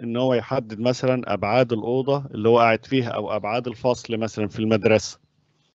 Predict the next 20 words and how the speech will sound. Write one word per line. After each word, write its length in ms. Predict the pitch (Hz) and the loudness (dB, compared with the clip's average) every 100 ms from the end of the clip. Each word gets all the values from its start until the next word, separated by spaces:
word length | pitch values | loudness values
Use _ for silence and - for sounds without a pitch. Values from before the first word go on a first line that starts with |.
| - - - _ - | -20 -20 -20 _ 2
فيرسم 1120 | 175 175 170 - - 135 160 147 - 165 165 - 131 | 8 10 10 6 -2 2 2 2 2 2 2 -2 -2
إن 140 | 131 | 0
الفصل 480 | 131 - 139 - 113 | 0 4 4 2 0
مثلًا 600 | 123 - 135 135 135 - | 0 2 0 2 0 -4
الطول 1080 | 117 117 113 113 110 110 104 - - 127 123 | 0 4 6 4 2 -2 -4 -4 4 6 6
بتاعه 480 | 110 - 117 110 110 | 2 4 6 8 6
مثلًا 340 | 110 - 110 | 0 -4 -2
عشرة 360 | 107 113 120 107 | 0 0 2 2
متر 360 | 113 135 - 113 | 2 0 -2 -4
في 340 | 123 120 117 | 0 0 0
ستة 380 | - 123 - 113 | 0 -2 2 4
متر، 480 | 135 156 - - _ _ _ _ _ _ _ _ | 4 4 -2 -20 _ _ _ _ _ _ _ _
تمام، 320 | 113 117 151 - _ _ _ _ _ - | 2 6 6 4 _ _ _ _ _ 0
يبقى 280 | 151 156 131 | 2 4 4
هيستخدم 480 | 127 - 135 131 127 | 2 2 2 2 2
مثلًا 420 | 131 131 139 131 - | 0 2 2 0 -2
لكل 640 | 110 110 - 156 156 135 | -6 -4 4 6 6 6
متر 380 | 135 131 - 113 | 4 2 0 0
على 240 | 110 117 | 2 2
الطبيعة 760 | 110 _ 131 135 165 147 160 | 0 _ 2 6 8 8 6